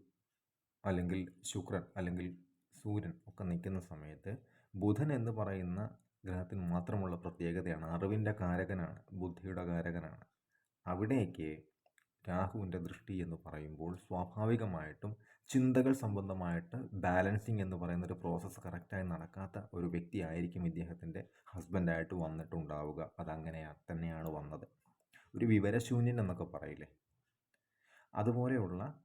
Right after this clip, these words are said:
ചിന്താസംബന്ധമായ ഒരു വിവരശൂന്യൻ എന്നൊക്കെ പറയുന്ന ഒരാളായിരുന്നു ഇദ്ദേഹത്തിൻ്റെ വരനായിട്ട് ആദ്യ വിവാഹത്തിൽ വന്നിട്ടുള്ളത്. അതിനെ തുടർന്ന് തന്നെയാണ് ഈ പ്രശ്നങ്ങളുടെ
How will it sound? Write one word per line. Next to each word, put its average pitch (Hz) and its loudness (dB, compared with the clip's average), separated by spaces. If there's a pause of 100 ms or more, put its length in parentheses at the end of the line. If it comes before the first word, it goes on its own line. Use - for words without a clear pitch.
(300)
ചിന്താസംബന്ധമായ 107 2
ഒരു 104 4
വിവരശൂന്യൻ 101 2
എന്നൊക്കെ 92 -2
പറയുന്ന 87 -2
ഒരാളായിരുന്നു 85 -2
ഇദ്ദേഹത്തിൻ്റെ 82 -6 (100)
വരനായിട്ട് 80 -6 (720)
ആദ്യ 104 2
വിവാഹത്തിൽ 85 -2
വന്നിട്ടുള്ളത്. 82 -2 (540)
അതിനെ 87 -4
തുടർന്ന് 92 -2
തന്നെയാണ് 92 0
ഈ 87 -4
പ്രശ്നങ്ങളുടെ 87 -2